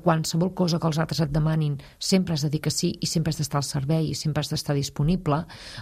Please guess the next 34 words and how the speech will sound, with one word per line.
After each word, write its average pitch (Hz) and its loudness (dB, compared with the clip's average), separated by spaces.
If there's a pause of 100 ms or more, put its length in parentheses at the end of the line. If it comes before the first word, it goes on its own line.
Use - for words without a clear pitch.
el 160 4
teletreball 160 2
te 165 2
vindrà 156 2
a 139 -4
complicar 139 2
la 135 2
vida, 156 2
perquè 139 2
ara 147 0
estan 175 0
entrant 165 0
a 143 0
dintre 147 -2
casa 143 0
teva, 143 2
literal. 139 0 (320)
Abans, 156 2
quan 147 0
estaves 139 0
a 143 2
la 147 -4
feina, 196 4
sorties 165 0
i 156 2
en 143 0
teoria 139 0
tancaves. 135 0 (580)
Mm, 156 4
però 156 4
ara 135 2
no. 143 0 (180)
Aleshores, 135 0 (400)
eh, 143 2